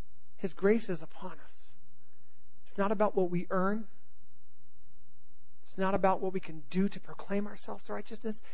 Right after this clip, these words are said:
It's about ourselves so hiding ourselves in him that all the Father sees is Jesus, and Jesus, my friends, is righteous. If we get so nestled in to Jesus,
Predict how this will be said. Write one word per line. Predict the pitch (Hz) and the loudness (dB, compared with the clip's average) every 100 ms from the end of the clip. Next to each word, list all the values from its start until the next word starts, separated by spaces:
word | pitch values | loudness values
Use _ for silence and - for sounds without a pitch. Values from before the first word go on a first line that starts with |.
| - | -2
It's | - | 0
about | 185 196 208 | 0 0 0
ourselves | 180 - 185 - - - - | 0 2 2 2 0 0 0
so | - - 247 269 294 - - - - | 2 8 10 10 4 0 0 0 0
hiding | - 226 254 262 254 | 2 6 6 6 4
ourselves | 226 - 233 196 | 2 4 4 4
in | 185 | 2
him | 165 240 294 - - - - - - - - | 2 4 4 0 -2 -2 -2 -2 -2 0 0
that | - | 0
all | 175 240 | 0 0
the | |
Father | - 247 220 202 | 0 2 2 0
sees | - 269 269 156 | 0 2 2 2
is | 147 | -2
Jesus, | - 254 262 156 151 | 0 2 2 0 -2
and | 156 147 | -2 0
Jesus, | 202 185 143 | 2 2 0
my | 147 | -2
friends, | - 147 139 | -2 -2 -2
is | 143 - | -2 -2
righteous. | 147 143 - - - - - - - - - - - - - - - - - - | -2 -2 -2 -2 -2 -2 -2 -2 -2 -2 -2 -2 -2 -2 -2 -2 -2 -2 -2 -2
If | |
we | 269 | 0
get | 269 - | 2 2
so | - 214 233 | 2 4 6
nestled | 233 233 247 208 | 4 4 2 2
in | 185 151 - - - - - | 2 0 -2 -2 -2 -2 -2
to | 165 | -2
Jesus, | 165 170 - - - - | 0 0 0 -2 -2 -2